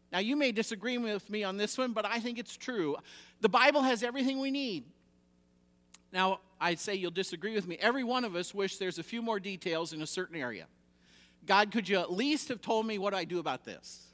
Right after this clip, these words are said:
But God in his wisdom said, "I, here's everything you need. There's some other things you're gonna have to wrestle with, but that's good.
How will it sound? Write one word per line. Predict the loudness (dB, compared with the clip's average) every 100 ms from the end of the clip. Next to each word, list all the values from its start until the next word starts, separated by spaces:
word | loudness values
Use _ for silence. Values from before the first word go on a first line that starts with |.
| _ _ _ _ _ _ _ _ _ _ _ _ _ 2
But | 4 4
God | 4 4 2
in | 0
his | -2 -2
wisdom | -2 -2 -6 -4
said, | -2 -2
"I, | -4 -8 -6
here's | -4 -2 -4
everything | -6 -6 -8
you | -8
need. | -6 -8 -10 _ _ _ _ _ _ _ _ _ -2
There's | 0
some | 0 0
other | -2 -2
things | -2 -2 -2
you're |
gonna | -4 -2
have | -4 -4
to | -4
wrestle | -2 -2 -2 -2
with, | -2 -2
but | -4
that's | -4 -4
good. | -2 2 2